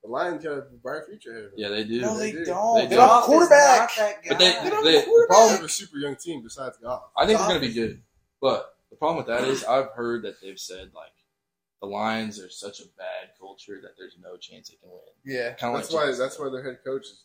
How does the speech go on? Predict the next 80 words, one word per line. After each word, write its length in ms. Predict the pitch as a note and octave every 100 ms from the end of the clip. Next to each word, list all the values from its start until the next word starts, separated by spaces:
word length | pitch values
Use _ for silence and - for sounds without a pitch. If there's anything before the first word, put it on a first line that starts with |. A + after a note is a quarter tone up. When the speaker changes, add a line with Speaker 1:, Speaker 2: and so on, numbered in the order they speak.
| _
Speaker 1:
changed. 340 | _ A#2+ B2 A2+
Speaker 2:
Dan 260 | B2 C#3+
Speaker 1:
He's 80 | C3+
Speaker 2:
Campbell 260 | C#3+ C3+ A#2+
is 100 | A2+
a 40 |
Speaker 1:
trying 80 | G#2+
Speaker 2:
good 220 | A#2+ A2+
Speaker 1:
to 40 | -
Speaker 3:
Dan 100 | F3+
Speaker 2:
coach. 80 | F#3
Speaker 3:
Campbell's 220 | F#3+ E3
a 20 |
good 180 | E3 D3+
Speaker 1:
Yeah. 120 | D3
Speaker 3:
coach. 340 | B2 - - _
Speaker 2:
M 160 | A#2 B2
C 160 | - -
or 260 | A#2 G#2+ -
D 140 | B2+
C, 320 | C#3 C#3 B2 -
is 120 | A2+
it 100 | G#2+
M 140 | A#2+ C#3
C 160 | C#3
D 160 | A#2+ B2+
C? 280 | - C#3 C#3
That's 40 |
what 60 | D#3
it 40 |
Speaker 3:
M 40 | D3+
C 100 | D3+
D 40 | C#3 D3+
C, 0 |
Speaker 2:
is. 80 | - C3+
Speaker 3:
yeah. 60 | C3
Speaker 2:
M 80 | B2+
C 200 | - B2
D 180 | A#2+ A2
C. 120 | -
Speaker 1:
He's 120 | A#2
different. 440 | B2 C3+ _ G#2 _ _ _ _ _ -
Speaker 2:
Motor 260 | G#2+ A#2
City 400 | A#2 B2 A#2+ A#2 -
Dan 300 | G#2 G2+ G#2+
Campbell, 400 | G#2 F#2 F#3 _ _
baby. 280 | - _ -
Speaker 1:
They 60 |
got 160 | E3+ B3
some 140 | -
good 160 | E3+ C#3+
weapons 320 | D#3+ - B2
around 140 | A#2 A2
Speaker 3:
He's 80 |
a 20 | B2
Speaker 1:
them. 100 | A2
Speaker 3:
dog. 320 | A#2 A2+ G#2+
Speaker 1:
Let 100 | F2+
me 60 |
tell 140 | E3 C3+
you, 80 | B2
they 80 |
got 160 | D#3+ D#3+
some 120 | C#3+
good 120 | C#3 C3+
weapons. 380 | C3 A#2 G#2 A2
DeAndre 300 | C3 C#3+ B2
Speaker 4:
Goff's 240 | A#2 D3
Speaker 1:
Swift, 60 | D3
Speaker 4:
not 60 |
that 60 | C#3
Speaker 1:
Jameson 240 | C#3+ C#3 C#3
Speaker 4:
guy. 40 |
You 40 | C#3
gotta 140 | C#3
Speaker 1:
Williams. 280 | C#3+ C#3 -
Speaker 4:
get 40 | -
Goff 140 | -
out 80 |
of 40 | -